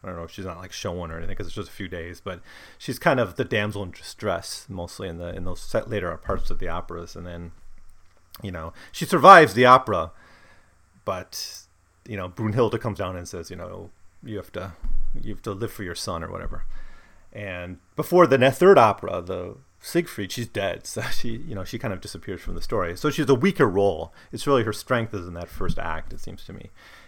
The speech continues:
And that the fact that she first plays it, not, she doesn't have it in the full glory, is my point.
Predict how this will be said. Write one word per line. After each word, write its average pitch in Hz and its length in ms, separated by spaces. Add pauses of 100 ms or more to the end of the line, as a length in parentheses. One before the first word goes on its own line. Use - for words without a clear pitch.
(120)
And 90 480
that 101 200
the 110 100
fact 120 260
that 92 300
she - 140
first - 320
plays 170 380
it, - 320 (120)
not, 127 460
she 160 100
doesn't 135 140
have 139 120
it - 20
in 110 60
the 95 60
full 113 200
glory, 90 440 (160)
is - 160
my - 80
point. - 240